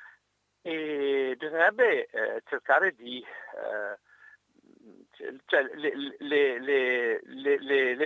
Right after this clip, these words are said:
favole, no, le favole, le, le, le metafore che, che una volta contraddiste-, contraddistinguevano i, i, eh,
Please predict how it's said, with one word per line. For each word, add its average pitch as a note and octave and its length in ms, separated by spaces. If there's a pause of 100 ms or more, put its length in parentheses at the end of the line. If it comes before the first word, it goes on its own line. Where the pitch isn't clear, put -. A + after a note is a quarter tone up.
favole, D#3+ 420
no, D#3 120
le D3+ 80
favole, A2 500
le, C3 240 (300)
le, B2+ 420
le A#2+ 320
metafore B2+ 1120
che, A2+ 460 (640)
che A#2 320
una C3 200
volta C#3+ 440 (240)
contraddiste-, C3+ 800
contraddistinguevano C#3+ 1300 (300)
i, A#2 540
i, G#2+ 60
eh, G#2 680